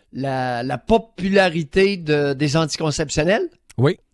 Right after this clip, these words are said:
Speaker 1: Euh, ça s'est donné, ça s'est donné à cœur joie. Il y a eu le pot après, les, les hippies avec le pot. Et pour en arriver aux réseaux sociaux.
Speaker 2: Mhm.
Speaker 1: Bon, réseaux sociaux, mais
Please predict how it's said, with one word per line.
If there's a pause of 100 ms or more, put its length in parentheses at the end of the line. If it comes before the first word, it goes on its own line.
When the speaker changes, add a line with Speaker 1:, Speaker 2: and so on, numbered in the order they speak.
(960)
Speaker 1:
Euh,
ça
s'est
donné,
ça
s'est
donné
à
cœur
joie. (400)
Il
y
a
eu
le
pot
après,
les,
les
hippies
avec
le
pot. (560)
Et
pour
en
arriver
aux
réseaux
sociaux. (420)
Speaker 2:
Mhm.
Speaker 1:
Bon, (240)
réseaux
sociaux, (420)
mais